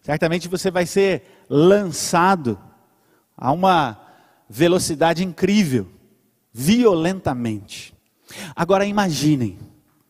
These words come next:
a Terra, ela gira em torno do seu próprio eixo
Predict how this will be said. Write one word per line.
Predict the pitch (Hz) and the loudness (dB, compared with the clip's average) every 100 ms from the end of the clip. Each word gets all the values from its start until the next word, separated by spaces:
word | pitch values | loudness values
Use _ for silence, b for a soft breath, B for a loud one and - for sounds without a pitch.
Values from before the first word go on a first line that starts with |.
| _ B B - | _ B B -8
a | 143 | -8
Terra, | - 180 185 135 90 - _ _ _ _ _ _ _ - B B | 2 2 2 -2 -12 -18 _ _ _ _ _ _ _ -20 B B
ela | 127 151 | -2 0
gira | 139 165 196 | 0 0 0
em | 160 | 0
torno | 135 185 180 | 0 0 0
do | 156 | -6
seu | 143 151 | -2 -2
próprio | - 160 160 139 | 2 0 0 0
eixo | 151 170 - - | 2 0 -2 -10